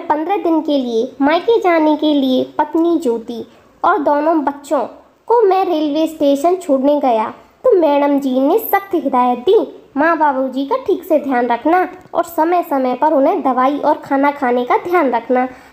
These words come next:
"हाँ, हाँ, ठीक है, जाओ तुम आराम से, पन्द्रह दिन क्या, एक महीने बाद आना। माँ, बाबूजी और मैं मज़े से रहेंगे।" और रही उनके ध्यान रखने की बात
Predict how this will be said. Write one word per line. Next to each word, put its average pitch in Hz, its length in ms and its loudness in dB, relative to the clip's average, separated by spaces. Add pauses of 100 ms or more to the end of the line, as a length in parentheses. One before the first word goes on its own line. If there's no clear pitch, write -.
"हाँ, 359 280 0
हाँ, 370 200 -2 (120)
ठीक 339 340 -4
है, 247 120 0 (300)
जाओ 370 340 2
तुम 269 300 -2
आराम 269 420 0
से, 214 180 -2 (320)
पन्द्रह 330 320 2
दिन 277 240 0
क्या, 359 220 0 (300)
एक 392 200 0
महीने 277 360 2
बाद 233 280 0
आना। 285 280 0 (460)
माँ, 359 340 2
बाबूजी 294 540 0
और 330 200 0
मैं 294 280 -4 (260)
मज़े 330 280 0
से 277 160 -2
रहेंगे।" 285 520 0 (540)
और 359 160 2
रही 285 380 2
उनके 339 360 2
ध्यान 269 360 -2
रखने 349 280 0
की 381 180 -2
बात 381 240 -2